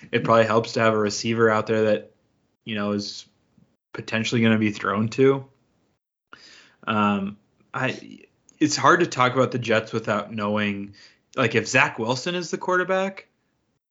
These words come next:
I, I'm not touching any Jet. I mean, I'll probably draft Garrett Wilson in, like, the fourth or fifth round.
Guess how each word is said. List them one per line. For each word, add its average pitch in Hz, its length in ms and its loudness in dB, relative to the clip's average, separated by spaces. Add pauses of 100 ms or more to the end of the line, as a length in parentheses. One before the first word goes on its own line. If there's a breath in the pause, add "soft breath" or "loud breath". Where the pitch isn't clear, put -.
I, 90 400 -10 (180)
I'm 135 140 -2
not - 220 -4
touching 110 420 -4
any 110 460 0 (160)
Jet. 101 400 -6
I 120 160 0
mean, 131 120 6
I'll 123 300 2 (480)
probably 117 380 2
draft 117 400 0
Garrett 110 240 2
Wilson 127 480 2
in, 107 160 -2
like, 95 180 -4
the 101 80 -14
fourth - 640 -6
or 113 100 0
fifth 113 260 -4
round. 127 480 2